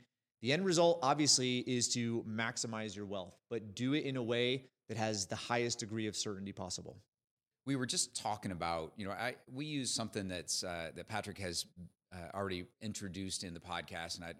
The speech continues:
Speaker 2: I'd recommend you go back and look through it. And it's the perpetual wealth strategy. And one of the elements of that, kind of the framework through which I, um,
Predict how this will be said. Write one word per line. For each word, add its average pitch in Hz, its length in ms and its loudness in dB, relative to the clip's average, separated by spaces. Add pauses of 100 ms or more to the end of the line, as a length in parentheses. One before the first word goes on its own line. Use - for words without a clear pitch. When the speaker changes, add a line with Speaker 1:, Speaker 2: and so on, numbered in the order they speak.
Speaker 2:
I'd 80 120 -10 (160)
recommend 92 360 -4
you 87 60 -2
go 90 80 -6
back 85 240 -4
and 87 100 -10
look 85 140 -8
through 87 140 -4
it. 85 100 -2
And 92 120 -6
it's 110 160 -6
the 113 80 -8
perpetual 110 440 -6
wealth 95 160 -2
strategy. 90 480 -4
And 92 200 -8
one 127 360 -2
of 98 320 -2
the 90 200 -4
elements 104 440 -2
of 82 180 -10
that, 80 300 -6 (260)
kind 139 100 -4
of 107 80 -2
the 92 60 -2
framework 107 640 0
through 110 360 -2
which 95 460 0
I, 87 520 -2
um, 78 380 -8